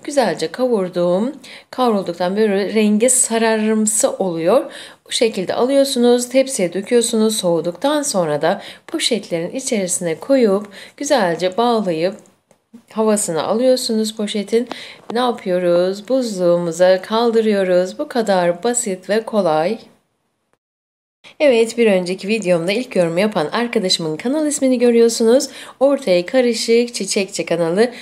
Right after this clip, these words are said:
Ne yapıyoruz? Bu arkadaşımızın kanalını ziyaret ediyoruz. Onu yalnız bırakmıyoruz, destek oluyoruz. Az sonra yoruma gelen bütün arkadaşlarımın isimlerini sizlerle paylaşıyorum.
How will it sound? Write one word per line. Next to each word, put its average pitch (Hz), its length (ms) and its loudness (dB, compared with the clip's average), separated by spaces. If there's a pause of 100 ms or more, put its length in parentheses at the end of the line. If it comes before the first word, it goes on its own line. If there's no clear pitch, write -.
(200)
Ne 254 60 -2
yapıyoruz? 170 520 0
Bu 226 100 2
arkadaşımızın 156 760 -4
kanalını 214 520 2
ziyaret 185 540 0
ediyoruz. 214 500 2 (300)
Onu 254 200 4
yalnız 185 640 0
bırakmıyoruz, 220 840 2
destek 165 480 0
oluyoruz. 160 800 2 (840)
Az 214 240 0
sonra 175 440 2
yoruma 202 400 2
gelen 196 360 0
bütün 190 220 0
arkadaşlarımın 147 800 -2
isimlerini 151 500 -4
sizlerle 165 560 -2
paylaşıyorum. 240 800 2